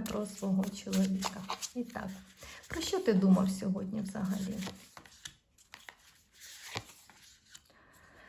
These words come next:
Скоріше за все, е, чоловіка загадала жінка, яка з ним посварилась, розійшлась, да? Можливо, у нього є інша жінка, з якою він посварився, розійшов. Власне, сьогодні він думав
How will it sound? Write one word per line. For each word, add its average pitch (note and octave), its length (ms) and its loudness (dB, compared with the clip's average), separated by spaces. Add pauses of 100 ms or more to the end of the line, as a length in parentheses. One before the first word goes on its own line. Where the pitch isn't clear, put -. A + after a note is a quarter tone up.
(440)
Скоріше D#4+ 420 6
за C4 100 6
все, - 280 6
е, G#3 760 8
чоловіка A3+ 400 4
загадала G#3 400 6
жінка, B3+ 320 4
яка G#3 360 6
з F#3+ 100 0
ним G#3 180 6
посварилась, G#3 640 0
розійшлась, F#3+ 640 -2
да? A#3+ 180 4 (340)
Можливо, B3 600 10
у A3+ 140 2
нього A3+ 240 8
є G#3 180 6
інша F#3+ 440 2
жінка, C#4+ 520 0
з F#3+ 40 -4
якою G3+ 240 2
він G#3 100 0
посварився, G3+ 440 -6
розійшов. G3 360 -2
Власне, G#3+ 320 2
сьогодні G#3 720 2
він F#3+ 220 6
думав G3 360 8